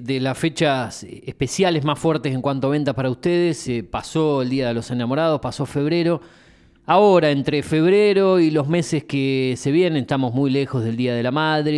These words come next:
del Día de la Primavera, pero ¿hay alguna fecha específica? Por ahí está, no sé, el Día de la Secretaria o esas fechas que han sido tradicionales, ¿o no? ¿Qué, qué hay ahora de aquí, por ejemplo, hasta,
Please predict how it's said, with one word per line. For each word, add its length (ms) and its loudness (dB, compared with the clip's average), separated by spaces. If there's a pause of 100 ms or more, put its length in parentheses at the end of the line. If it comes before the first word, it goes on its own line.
(180)
del 160 -2
Día 140 -2
de 60 -6
la 120 -4
Primavera, 720 0
pero 240 -4
¿hay 300 0
alguna 400 2
fecha 400 -2
específica? 540 -4
Por 120 -4
ahí 60 -2
está, 220 -2
no 180 -2
sé, 140 -6
el 80 -4
Día 120 0
de 80 0
la 120 -6
Secretaria 840 -2
o 60 -4
esas 180 -8
fechas 400 -8 (460)
que 80 0
han 160 0
sido 300 0
tradicionales, 580 -4
¿o 80 -4
no? 140 -2
¿Qué, 200 -2
qué 140 0
hay 180 2
ahora 460 2
de 160 -4
aquí, 300 -6
por 120 -2
ejemplo, 280 -4
hasta, 260 -6